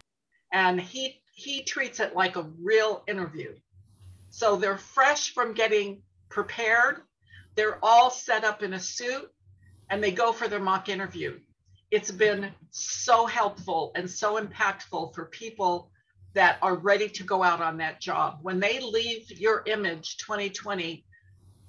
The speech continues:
their self-esteem, their self-confidence is turned around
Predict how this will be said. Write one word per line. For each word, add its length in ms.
their 180
self-esteem, 960
their 140
self-confidence 1120
is 260
turned 400
around 560